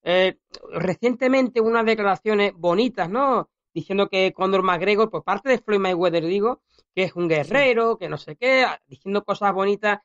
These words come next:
Speaker 1: y, <laughs> y Conor McGregor se le vio claramente que estaba todavía muy enfadado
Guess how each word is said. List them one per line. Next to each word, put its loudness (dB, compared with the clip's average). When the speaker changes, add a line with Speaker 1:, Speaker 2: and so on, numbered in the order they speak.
Speaker 1:
y, 0
<laughs> 0
y -6
Conor 0
McGregor 0
se -16
le -10
vio -2
claramente -2
que 2
estaba -2
todavía -2
muy 0
enfadado -2